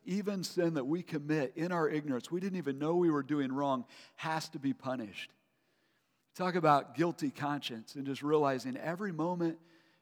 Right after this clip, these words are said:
of every day, I'm sure there are things that I'm thinking, doing,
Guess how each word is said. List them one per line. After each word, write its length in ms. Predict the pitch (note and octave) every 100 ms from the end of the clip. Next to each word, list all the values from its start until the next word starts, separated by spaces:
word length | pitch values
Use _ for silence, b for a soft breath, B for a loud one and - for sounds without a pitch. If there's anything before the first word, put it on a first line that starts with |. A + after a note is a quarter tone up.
| b b b _ _ _ _ -
of 120 | A#2+
every 260 | D#3+ F#3+ D3+
day, 160 | E3+ E3+
I'm 120 | C#3
sure 300 | - G#3 G#3
there 160 | D#3
are 60 | C#3
things 340 | - F3+ D#3+
that 80 | C3+
I'm 140 | B2+ A2+
thinking, 420 | F#3+ F#3 G3 E3+
doing, 460 | D3+ F#3 F#3 E3+